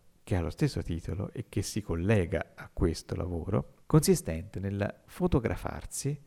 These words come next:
all'interno del proprio studio, sempre con la stessa macchina, sempre nella medesima posizione, sempre con lo stesso taglio e con la stessa camicia, o meglio con una camicia bianca che immagino non sia più quella degli anni sessanta o settanta, aperta allo stesso punto.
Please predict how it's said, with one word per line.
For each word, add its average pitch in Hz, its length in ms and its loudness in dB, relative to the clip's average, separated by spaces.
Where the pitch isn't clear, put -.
all'interno 104 640 4
del 71 120 -4
proprio 107 280 0
studio, 92 500 -4
sempre 139 580 2
con 76 120 -8
la 82 60 -8
stessa - 320 -10
macchina, 82 500 -10
sempre 143 520 2
nella 82 200 -4
medesima 87 500 -2
posizione, 87 640 -4
sempre 139 460 4
con 90 100 2
lo 82 60 2
stesso 92 320 -4
taglio 170 320 2
e - 80 0
con - 120 0
la 85 60 0
stessa 147 420 2
camicia, 110 840 0
o - 80 -8
meglio 78 360 -2
con 85 140 -4
una 78 100 -6
camicia - 360 -6
bianca 92 400 2
che - 100 -10
immagino 80 380 -4
non 78 140 -6
sia - 140 -8
più 80 160 -6
quella 80 300 -2
degli 80 240 -8
anni 85 200 -6
sessanta - 640 -6
o - 20 -8
settanta, 90 720 -4
aperta 127 520 6
allo 78 100 -2
stesso - 320 -4
punto. - 480 -8